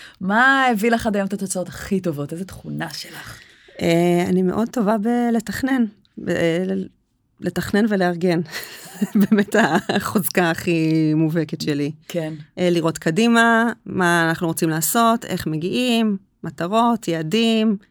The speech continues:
Speaker 2: מה צריך בשביל זה, עבודה נורא מסודרת בשביל זה, ו-, אה, את מי שצריך לרתום, לרתום, ו-, רצים, כאילו,
Speaker 1: כן.
Speaker 2: אין, אה,
Speaker 1: מעולה. אתן לא תאמינו, אבל הזמן נגמר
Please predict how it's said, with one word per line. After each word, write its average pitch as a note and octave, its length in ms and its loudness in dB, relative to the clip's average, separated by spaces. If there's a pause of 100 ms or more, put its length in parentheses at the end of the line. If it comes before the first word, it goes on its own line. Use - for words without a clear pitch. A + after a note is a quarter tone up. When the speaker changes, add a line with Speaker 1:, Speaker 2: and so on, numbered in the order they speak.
(300)
Speaker 2:
מה E3 120 -2
צריך G#3 320 -4
בשביל A3 300 -2
זה, G#3 300 2
עבודה E3 300 -2
נורא E3 280 0
מסודרת A3+ 520 -2
בשביל G#3 300 -4
זה, G#3 320 0
ו-, E3 80 -2 (1500)
אה, D#3+ 160 0
את D#3 120 -4
מי F3+ 60 2
שצריך F3+ 260 -2
לרתום, D#3+ 300 0
לרתום, C4+ 540 4 (100)
ו-, F3+ 840 2 (1000)
רצים, F3 500 -2
כאילו, F3 200 -6
Speaker 1:
כן. E3+ 60 -4
Speaker 2:
אין, F#3+ 100 -2
אה, F3+ 540 -2 (1080)
Speaker 1:
מעולה. D#3 320 -10 (520)
אתן D#3+ 180 -8
לא F3+ 100 -4
תאמינו, A#3+ 500 -4
אבל D#3 140 -12
הזמן D3+ 260 -6
נגמר F#3 300 -2